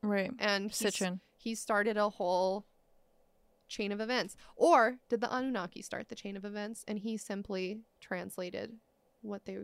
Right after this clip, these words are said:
Speaker 2: left for us to find?
Speaker 1: I don't know.
Speaker 2: I don't know either,
Speaker 1: I'm
Speaker 2: but
Speaker 1: stressed.
Speaker 2: I'm very, very excited to see what happens twenty twenty-two. It can't get much worse, so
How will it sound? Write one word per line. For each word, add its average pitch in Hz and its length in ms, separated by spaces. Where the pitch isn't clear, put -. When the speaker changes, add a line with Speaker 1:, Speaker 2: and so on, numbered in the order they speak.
Speaker 2:
left - 340
for 180 160
us - 180
to - 100
find? 185 260
Speaker 1:
I 196 120
don't 190 160
know. 185 240
Speaker 2:
I 220 80
don't 240 140
know 285 120
either, 214 280
Speaker 1:
I'm 214 100
Speaker 2:
but 214 100
Speaker 1:
stressed. 208 600
Speaker 2:
I'm 233 180
very, 254 520
very 220 340
excited 214 460
to 208 60
see 214 180
what 202 120
happens 202 380
twenty 202 260
twenty-two. 202 500
It 175 100
can't 214 220
get 220 120
much 233 240
worse, 196 340
so 190 380